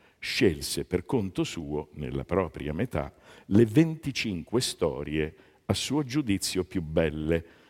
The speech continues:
Dopodiché ci scambiammo i volumi e ripetemmo l'operazione. Risultato allucinante. Delle cinquanta storie su mille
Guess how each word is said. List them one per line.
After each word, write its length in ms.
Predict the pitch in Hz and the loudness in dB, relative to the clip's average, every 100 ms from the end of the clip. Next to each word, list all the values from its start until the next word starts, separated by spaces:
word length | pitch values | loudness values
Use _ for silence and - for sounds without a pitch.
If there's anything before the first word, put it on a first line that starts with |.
| _ | _
Dopodiché 920 | - 135 160 165 190 - 151 151 - | 2 4 6 4 2 4 4 2 -12
ci 160 | - 117 | -6 -2
scambiammo 640 | 110 - 135 120 80 71 | 0 2 2 2 2 0
i 60 | 95 | 0
volumi 600 | 143 151 80 71 76 95 _ _ | 2 0 0 -4 -4 -6 _ _
e 100 | 147 | 2
ripetemmo 540 | 165 - 147 71 69 | 2 0 0 0 -2
l'operazione. 720 | 71 69 71 67 - 60 57 - _ _ _ _ _ _ _ _ _ - - - - | -6 -4 -6 -6 -8 -12 -16 -20 _ _ _ _ _ _ _ _ _ -18 -16 -16 2
Risultato 1040 | 107 135 120 135 123 - 151 - 143 - - | 4 6 4 0 2 4 4 4 0 0 2
allucinante. 1300 | 135 131 120 135 151 - 127 82 71 76 71 - 76 - _ _ - - - | 6 6 4 0 -2 -4 -4 -4 -4 -6 -4 -2 -2 -8 _ _ -20 -20 -4
Delle 320 | 90 131 113 | 4 6 6
cinquanta 600 | - 104 98 - 135 127 | 4 -4 -4 -2 -2 0
storie 420 | 104 - 87 80 73 | -2 0 -2 -2 -6
su 160 | - | -4
mille 680 | 82 82 90 73 76 76 | -4 -2 -2 -2 -2 -2